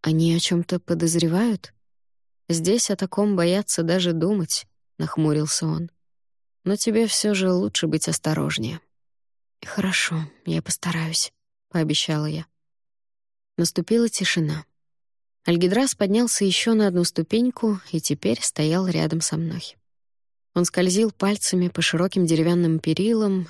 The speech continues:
и думал о чём-то своём. А я смотрела на его перепачканные в грязи пальцы, результат игры с серым, и думала о том, что не знаю, какой он там воин,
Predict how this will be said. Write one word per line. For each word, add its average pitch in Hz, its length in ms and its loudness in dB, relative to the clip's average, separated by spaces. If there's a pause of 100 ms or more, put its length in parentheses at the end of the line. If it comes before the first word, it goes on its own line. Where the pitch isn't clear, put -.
и 156 120 0
думал 190 300 0
о 156 80 -4
чём-то 160 340 -2
своём. 151 580 -2 (460)
А 151 40 2
я 233 140 2
смотрела 233 520 2
на 202 80 4
его 190 240 2
перепачканные 180 840 0
в 160 40 -2
грязи 170 340 0
пальцы, 190 680 -4 (220)
результат 165 540 0
игры 156 240 0
с - 40 -2
серым, 156 520 -2 (420)
и 175 80 2
думала 233 380 4
о 208 60 0
том, 240 220 0
что - 320 -4
не 190 220 2
знаю, 220 320 2
какой 170 360 2
он 165 100 2
там 160 240 2
воин, 180 420 0